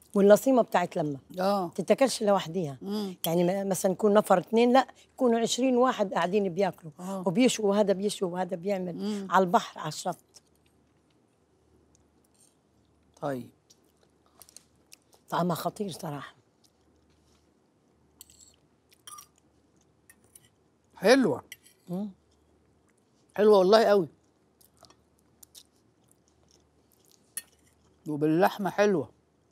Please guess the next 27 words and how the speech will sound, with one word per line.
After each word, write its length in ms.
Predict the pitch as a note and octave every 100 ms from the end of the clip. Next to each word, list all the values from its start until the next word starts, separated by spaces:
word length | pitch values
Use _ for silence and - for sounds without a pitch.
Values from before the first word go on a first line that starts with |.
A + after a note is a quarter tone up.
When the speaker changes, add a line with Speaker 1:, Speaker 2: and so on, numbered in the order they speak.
| -
Speaker 1:
الم-، 340 | F3+ F#3 F3+ G#3
المفتول 800 | E3 D#3 D#3 E3 E3+ - A3 F3
حلو؟ 220 | A#3 D4 _ _
Speaker 2:
دي 260 | E3 D#3+ A3
كمان 480 | G3 F3 G3+ B3 A#3+ _ _ _ _ _ _ D3+
Speaker 1:
آه، 100 | C#3+
خطيرة. 560 | - - F#3+ F3 B2+ _ _ _ D#3+
Speaker 2:
بس، 360 | E3 D#3 -
آه، 320 | E3 D#3+ D#3+ - - _ D4 D#4+ - _ _ _ _ - - _ _ - G4+ F4+ - - _ _ _ _ _ -
Speaker 1:
زيت 220 | D#3+ G3
زيتون، 600 | D#3+ F#3+ - C4 F#3+ E3+ -
آه، 440 | D#3+ D#3 D#3 D3+
عرايشي. 560 | D#3 D#3+ G#3 A3 - - F#3+
Speaker 2:
أيوة، 240 | A3+ A#3
اقعدي 220 | C4+ C#4
قولي 200 | D4+ D4+
لي 140 | D4+ C4
زيت 180 | D4+
زيتون 280 | C4 C#4 D#4
وهي 180 | D#4 D#4
فيها 220 | D4+ D4
شطة. 480 | B3+ D#4 - G#3 D#3+ - -
Speaker 1:
<laughs> 240 | - D4+
مليانة 400 | C#4+ C4 E4+ G3+ -
شطة. 220 | - -
Speaker 2:
نهار 260 | F#3+ A3 A#3 A#3
احوس. 640 | D4+ A#3+ F#3 D3+ - -